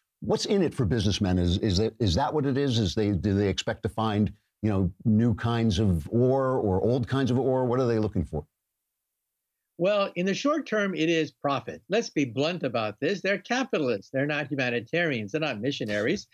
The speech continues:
Speaker 1: Right.
Speaker 2: They hope to mine the asteroid belt for rare earths <coughs> that are crucial for the computer program. And so with rare earths, they hope to have a way to bankroll space exploration. However,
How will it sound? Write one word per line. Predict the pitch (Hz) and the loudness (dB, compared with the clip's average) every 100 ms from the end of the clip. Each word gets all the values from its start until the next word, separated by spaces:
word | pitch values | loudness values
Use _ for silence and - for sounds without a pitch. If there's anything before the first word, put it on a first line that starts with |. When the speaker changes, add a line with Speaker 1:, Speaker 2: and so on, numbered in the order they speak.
| 104 | -4
Speaker 1:
Right. | 73 165 | -2 0
Speaker 2:
They | 190 | 2
hope | 277 - 233 | 0 -2 -2
to | 220 - | -2 -4
mine | 135 170 214 233 214 | -4 -2 0 0 0
the | 185 | 0
asteroid | 175 180 - 139 107 95 85 | 0 -2 -4 -2 -2 -2 -4
belt | 104 110 - _ _ _ _ | -2 -2 -4 _ _ _ _
for | 165 147 | 0 0
rare | 123 156 220 | 0 2 2
earths | 220 143 165 - - _ | 2 0 0 -4 -16 _
<coughs> | - - - 233 190 | -6 -4 -4 -8 -6
that | 135 160 165 | -2 -2 0
are | 151 151 - _ _ | 0 -2 -8 _ _
crucial | - 339 302 190 175 165 _ - | 0 2 2 0 -2 -4 _ -2
for | 180 185 | 0 0
the | 180 180 | 0 -2
computer | 202 190 - 160 160 156 | -2 -4 -2 0 -2 -4
program. | 185 190 143 117 101 87 _ _ _ _ - | -2 -2 0 -2 -4 -10 _ _ _ _ -8
And | 135 | -4
so | 185 | -2
with | 165 233 190 | 0 0 0
rare | 190 185 | 0 2
earths, | 127 156 202 - _ _ _ | 2 0 -4 -14 _ _ _
they | 143 156 | -2 0
hope | 170 208 - | 0 -2 -2
to | 156 | -4
have | 160 143 143 139 - | -2 -2 -4 -6 -6
a | 131 | -2
way | 160 170 170 | 0 0 0
to | - 147 | -2 -2
bankroll | 143 254 294 156 123 120 123 _ _ | 0 -2 -4 -2 0 0 -4 _ _
space | - 165 127 | -4 -4 -2
exploration. | 127 123 - 127 127 127 - - _ _ | -4 -4 -2 0 0 -2 -10 -18 _ _
However, | 151 151 220 208 123 | -2 0 0 -2 -4